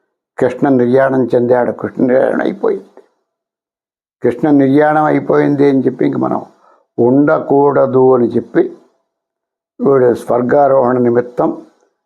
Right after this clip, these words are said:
ఆసన్నమయ్యి ఆ, ఆ మహాప్రస్థానానికి వెళ్ళిపోతున్నా-, వెళ్ళిపోతూ అభిమన్యు కుమారుడైనటువంటి ఆ పరీక్షితు పేరు పెట్టారు అతనికి. ఆ పరీక్షితుడికి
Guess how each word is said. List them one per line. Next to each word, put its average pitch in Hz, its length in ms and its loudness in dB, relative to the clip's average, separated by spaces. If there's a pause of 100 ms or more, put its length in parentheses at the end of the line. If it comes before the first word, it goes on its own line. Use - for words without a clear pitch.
(480)
ఆసన్నమయ్యి 123 960 -2 (1400)
ఆ, 107 320 -2 (680)
ఆ 120 340 2
మహాప్రస్థానానికి 143 1000 0
వెళ్ళిపోతున్నా-, 123 680 -2 (300)
వెళ్ళిపోతూ 143 680 0 (640)
అభిమన్యు 156 480 0
కుమారుడైనటువంటి 131 1300 0 (920)
ఆ 107 380 -2 (920)
పరీక్షితు 175 500 0
పేరు 156 260 0
పెట్టారు 151 300 0
అతనికి. - 440 -4 (800)
ఆ 123 100 2
పరీక్షితుడికి 135 1040 0